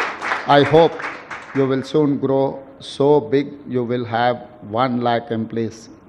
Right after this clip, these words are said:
employees in Hyderabad. I once again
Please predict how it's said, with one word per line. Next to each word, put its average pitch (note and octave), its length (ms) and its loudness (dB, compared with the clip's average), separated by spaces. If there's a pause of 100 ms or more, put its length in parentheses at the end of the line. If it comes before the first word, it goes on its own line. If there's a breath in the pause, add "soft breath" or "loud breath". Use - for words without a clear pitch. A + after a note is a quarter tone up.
employees A#2 480 0
in A2+ 260 -4
Hyderabad. A2 540 -6 (4000)
I C3+ 100 6
once C3 300 2
again D#3 400 4